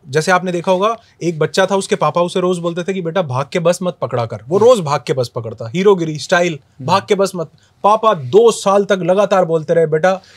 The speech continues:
Speaker 2: पापा की बात किसको समझ आती है जी?
Speaker 1: हम्म, ठीक
Speaker 2: और
Speaker 1: है।
Speaker 2: बच्चा जवान हो रहा हो, तो उसको लगता है, "पापा कौन है?"
Speaker 1: हाँ।
Speaker 2: एक दिन वो बस पकड़ रहा था, उसने आगे वाली बस में किसी को अपनी तरह बस पकड़ते हुए देखा, वो गिरा, दूसरा बच्चा जिसको देखा,
Speaker 1: हम्म।
Speaker 2: बस उसके टांग के ऊपर से।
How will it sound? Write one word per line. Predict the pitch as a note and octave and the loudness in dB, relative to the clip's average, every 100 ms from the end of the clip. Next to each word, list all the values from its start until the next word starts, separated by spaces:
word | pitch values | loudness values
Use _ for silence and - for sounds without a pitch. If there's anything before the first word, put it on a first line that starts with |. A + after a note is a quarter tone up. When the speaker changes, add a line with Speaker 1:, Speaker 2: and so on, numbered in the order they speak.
| - | -4
Speaker 2:
पापा | B3 C#4 | 0 2
की | C4+ B3+ | 2 4
बात | A#3 A3+ | 2 2
किसको | F#3+ - F3+ | -6 -8 -6
समझ | D#3+ D3+ | -6 -6
आती | C3 G#2+ A#2 | -6 -10 -14
है | A2 | -10
जी? | D#3+ | -8
Speaker 1:
हम्म, | C3+ | -8
ठीक | C3 B2 | -8 -4
Speaker 2:
और | C#3 | -2
Speaker 1:
है। | C#3 | -2
Speaker 2:
बच्चा | C#3 - | -4 -2
जवान | F3+ C3 C#3+ G3 | -2 -2 -2 0
हो | F#3+ | 2
रहा | |
हो, | G3+ | 2
तो | G3+ | 0
उसको | G3 G#3 | -2 -4
लगता | G3 A3 | -2 -4
है, | G3 | 0
"पापा | - G3 | 2 2
कौन | E3 B2 A2 | 0 -2 -6
है?" | - _ - | -14 _ -20
Speaker 1:
हाँ। | B2 B2 A2+ G#3+ | -18 -18 -10 0
Speaker 2:
एक | C4+ G#3+ | 0 2
दिन | G#3 | 2
वो | A3+ | 2
बस | G3 G3 - | 2 0 0
पकड़ | C#3 C3+ | -2 0
रहा | D3+ | 0
था, | D3+ C#3+ A#2+ _ _ _ | -2 -6 -14 _ _ _
उसने | G3 - A#3+ - | -8 -4 -4 0
आगे | E3+ G#3+ A#3 | 0 4 4
वाली | A3 G#3 | 4 4
बस | F3 F3+ | 2 2
में | G#3+ | -4
किसी | G#3 G3 A3 | -4 -6 -4
को | G3+ | 0
अपनी | - D#3+ F#3+ A3+ A3 | 0 0 -2 -4 0
तरह | F#3 F#3+ | 0 0
बस | D#3 E3+ | -2 -4
पकड़ते | F3+ E3 D#3+ F3 | -4 -4 -4 -4
हुए | E3+ | -4
देखा, | C3 A#2 D3+ _ _ _ _ - | -6 -6 -8 _ _ _ _ -8
वो | D3+ G3 | 2 2
गिरा, | C3 C3 D#3+ - _ _ C3 | 2 -2 -2 -4 _ _ -8
दूसरा | D#3 F3 E3+ | -6 0 0
बच्चा | D#3+ - C#3+ | 0 0 -2
जिसको | D3 - | -4 -4
देखा, | D#3 D#3+ F3 | 0 2 0
Speaker 1:
हम्म। | A#2+ A#2 - _ _ _ _ _ D3 | -2 -6 -16 _ _ _ _ _ -2
Speaker 2:
बस | F#3+ A3 - - - - | -2 -2 -6 -12 -14 -12
उसके | - G#3+ | -4 -2
टांग | C4+ - D#3 D#3 | 0 0 -2 -2
के | D#3+ | -4
ऊपर | D3 D3 | -4 -6
से। | C3+ F#3+ | -6 -8